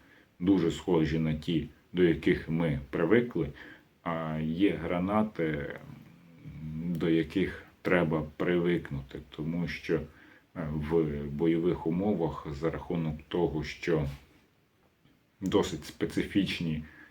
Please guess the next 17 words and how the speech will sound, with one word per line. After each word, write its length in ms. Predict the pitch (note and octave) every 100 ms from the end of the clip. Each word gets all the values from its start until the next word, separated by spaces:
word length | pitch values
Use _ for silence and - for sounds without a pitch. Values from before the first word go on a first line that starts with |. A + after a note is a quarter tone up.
| _ _ _ F2
е, 180 | E2 D#2+
скажімо 440 | - F2 F2+ D#2+ D#2
так, 380 | D#2+ D2+ - -
елементи 580 | F2 F2 F2+ F2 D#2+ E2
захисту, 760 | D2+ G2 - E2+ D#2 - D#2 D2 - - - - -
е, 280 | - D#2 D#2 D2+
може 380 | E2+ F2 D2+ D#2+
бути, 640 | D2 E2+ - E2+ D#2 D2+ - _ _ _ _ _
е, 160 | D#2 D2+ D2+ D#2+
виник-, 560 | D#2 F2+ G2+ F2+ - -
може 280 | G2+ G#2 E2+
виникнути 840 | F#2 F2+ D#2+ E2 D#2 - D2+ C#2+ -
казус 520 | G2 F2+ D#2 D2 -
в 360 | D2 D#2 E2 D#2 D2+ -
процесі 500 | E2 D2+ F2 C#2+ D#2+
вирос-, 580 | D2 D2 - - -
використання. 840 | F2 F2 F2+ D#2 - E2 D2+ C#2+